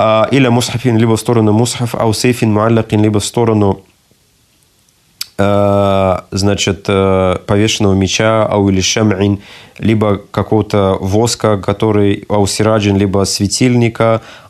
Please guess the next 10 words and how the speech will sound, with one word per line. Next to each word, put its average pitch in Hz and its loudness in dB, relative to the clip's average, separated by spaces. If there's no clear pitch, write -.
«ау 147 0
аля 113 2
бисатин 113 0
зи 101 0
тасавира 110 0
ин 113 0
лям 107 2
яджуд 98 0
алейха», 92 2
либо 123 0